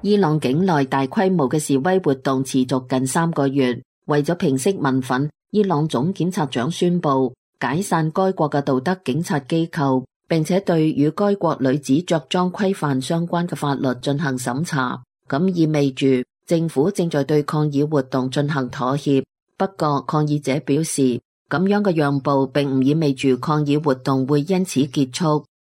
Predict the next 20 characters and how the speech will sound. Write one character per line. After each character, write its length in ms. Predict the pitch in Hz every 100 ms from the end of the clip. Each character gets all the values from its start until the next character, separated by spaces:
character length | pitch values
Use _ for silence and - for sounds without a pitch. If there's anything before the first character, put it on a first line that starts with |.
| _
對 100 | -
於 160 | 156 175
相 300 | 175 185 180
關 180 | 180 180
嘅 80 | 143
消 240 | 170 165
息， 260 | 160 160 156 _ _
美 180 | 151 160
國 200 | 170 165
國 160 | 160 160
務 200 | 151 143
卿 160 | 208
布 160 | 196 156
林 180 | 151 127
肯 260 | 127 131 185
發 160 | 170
布 180 | 147 151
咗 160 | 139 143
評 300 | 160 131 123
論。 360 | 131 127 123